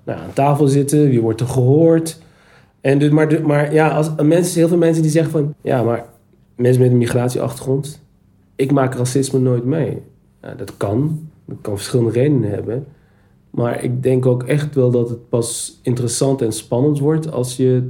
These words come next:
terugspreekt. En als je je mening wil uiten over iets, over een bepaalde gang van zaken. En dan zie je pas dat die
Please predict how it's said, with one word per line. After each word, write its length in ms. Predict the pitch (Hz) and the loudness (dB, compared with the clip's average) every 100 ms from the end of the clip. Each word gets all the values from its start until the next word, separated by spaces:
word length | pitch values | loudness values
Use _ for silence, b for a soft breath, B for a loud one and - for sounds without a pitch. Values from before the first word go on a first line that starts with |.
| - - | -8 -8
terugspreekt. 880 | 208 233 - - 117 104 - - _ _ _ _ _ _ | -6 -6 -8 -4 -2 -2 -6 -18 _ _ _ _ _ _
En 140 | 117 117 | -2 0
als 180 | 120 | 0
je 60 | 127 | 0
je 420 | 120 120 117 113 - | 0 2 2 0 -2
mening 420 | 135 165 175 135 - - _ _ _ _ _ | 0 2 2 0 -4 -14 _ _ _ _ _
wil 180 | - 123 | 0 2
uiten 400 | 123 113 110 - | 2 0 -2 -4
over 260 | 113 - - | -4 -6 -6
iets, 400 | 107 - - - - | -8 -10 -16 -20 -8
over 200 | 110 110 | -6 -6
een 60 | |
bepaalde 280 | 107 113 110 | -4 -4 -4
gang 200 | 107 113 | -4 -8
van 100 | 110 | -6
zaken. 400 | 104 110 107 - | -4 -4 -6 -6
En 260 | 110 110 110 | -2 -2 0
dan 240 | 131 190 | 2 4
zie 160 | 175 165 | 4 2
je 80 | 143 | 2
pas 320 | 135 131 127 | 0 0 0
dat 160 | 127 | -2
die 180 | 127 120 | -2 -4